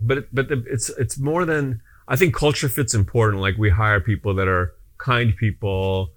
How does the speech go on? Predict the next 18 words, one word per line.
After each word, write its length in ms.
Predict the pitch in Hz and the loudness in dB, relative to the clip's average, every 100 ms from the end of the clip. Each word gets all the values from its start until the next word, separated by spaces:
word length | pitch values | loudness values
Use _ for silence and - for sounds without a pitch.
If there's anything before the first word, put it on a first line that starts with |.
| - - - | -18 -20 -2
We 100 | 107 | 4
don't 200 | 110 113 | 6 6
like 200 | 104 98 | 4 2
brilliant 400 | 98 98 98 95 | 2 0 0 -2
jerks, 480 | 95 95 95 95 - | 0 2 2 0 0
all 160 | 98 98 | 0 2
those, 240 | 90 - | 0 -4
all 200 | - 101 | -4 0
those 160 | 95 82 | 0 -2
things, 260 | 92 95 | -4 -2
right? 220 | 95 101 - - - _ _ - | 0 -2 -4 -16 -20 _ _ -4
But 320 | 104 107 - - | 2 2 2 0
I 140 | 110 | 0
think 300 | - 185 190 - - | 0 -4 -6 -14 -8
they 300 | 117 113 120 | -2 2 2
are 400 | - 123 120 - | 0 0 0 0
also 920 | 120 127 - 123 113 110 107 104 107 - _ - | -2 -2 -2 0 2 4 4 2 -2 -10 _ -4
generally, 880 | 107 117 127 131 123 113 107 107 - | 0 2 2 2 2 4 4 2 -2